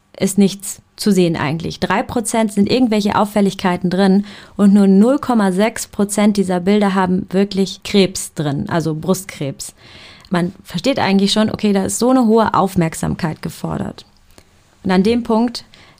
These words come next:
da will Moritz und das Start-up Merantix ansetzen. Und dafür haben sie eine künstliche Intelligenz, also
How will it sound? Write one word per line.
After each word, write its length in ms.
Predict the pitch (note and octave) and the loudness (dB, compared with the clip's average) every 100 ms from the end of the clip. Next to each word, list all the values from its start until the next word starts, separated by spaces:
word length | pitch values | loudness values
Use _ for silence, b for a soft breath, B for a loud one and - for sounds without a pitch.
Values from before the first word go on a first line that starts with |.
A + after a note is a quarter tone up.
| - | -4
da 200 | F#3+ G#3 | -2 0
will 120 | G#3 | 2
Moritz 720 | F#3+ A3 G#3+ G3+ D4 - - - | 2 2 0 -2 -4 -8 -16 -8
und 160 | F3+ E3 | -6 -4
das 140 | E3+ | -6
Start-up 360 | - F#3+ F#3+ F#3 | -4 -4 -2 -2
Merantix 560 | F3+ E3 G3+ G3+ G3 | 0 0 0 0 -2
ansetzen. 680 | - D3 D#3+ C#3 - - - | -4 -4 -2 -4 -6 -8 -6
Und 180 | - - | -6 -2
dafür 260 | F3+ - F#3 | -2 0 0
haben 160 | F3+ | 0
sie 240 | E3 F3 F3+ | 0 -2 0
eine 180 | F#3 | -2
künstliche 440 | F3+ G3+ G3 F3+ F#3 | 2 2 2 0 -2
Intelligenz, 580 | E3 E3 E3 G3 C4+ - | -2 -2 2 2 2 0
also 360 | F#3 F3 F3+ | -2 0 0